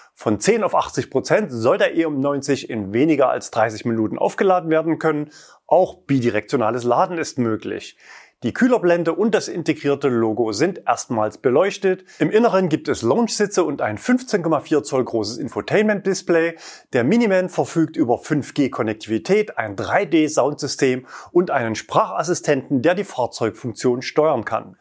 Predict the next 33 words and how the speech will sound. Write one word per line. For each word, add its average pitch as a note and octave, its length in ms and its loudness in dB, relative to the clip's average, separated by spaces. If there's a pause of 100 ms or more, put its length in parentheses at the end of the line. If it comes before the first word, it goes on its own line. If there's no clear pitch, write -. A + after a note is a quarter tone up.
(220)
Volvo E3+ 400 4
verspricht C3+ 500 -2
außerdem D#3+ 500 2
eine A#2 200 -2
erstklassige C3+ 720 0
Schallisolierung D#3+ 840 0
und G3 200 -2
eine C#3+ 240 0
Geräuschunterdrückung B2 1160 0
von B2+ 260 -4
Straßenlärm. D#3 880 0 (320)
Die A#3+ 80 2
Preise G#2+ 380 -2
sind G#3+ 200 0
bisher A2 280 -2
noch D3+ 200 -2
unbekannt. - 680 -8 (420)
Polestar D#3+ 440 2
vier F#3+ 200 0
Produktionsstart. D3 960 -2 (280)
Dieses G3+ 420 0
Jahr G#2+ 260 2
wurde A3+ 180 2
der E3+ 120 2
Polestar E3 460 -2
vier C3 200 0
erstmals E3+ 560 0
auf - 180 -2
der A#2 160 -2
Shanghai F#3+ 420 0
Auto D3+ 240 -2
Show B2 200 0
präsentiert D3+ 720 -2